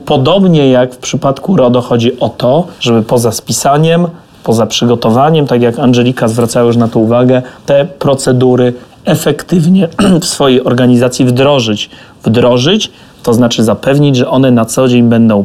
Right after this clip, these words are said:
przestrzegane i że tak jak wskazuje ustawa, że przeprowadzenie takiego szkolenia pracowników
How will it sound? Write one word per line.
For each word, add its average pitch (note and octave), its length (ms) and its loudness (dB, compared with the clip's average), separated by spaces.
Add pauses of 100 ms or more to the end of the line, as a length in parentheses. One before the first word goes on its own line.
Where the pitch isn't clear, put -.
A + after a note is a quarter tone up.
przestrzegane C3+ 960 0 (360)
i B2 60 2
że A#2 120 -2
tak B2 160 0
jak B2 160 -2
wskazuje C3+ 480 0
ustawa, G#2+ 540 -2 (440)
że A2+ 580 0 (100)
przeprowadzenie B2+ 1000 0 (540)
takiego B2 360 0
szkolenia A#2+ 460 0
pracowników A#2+ 840 -2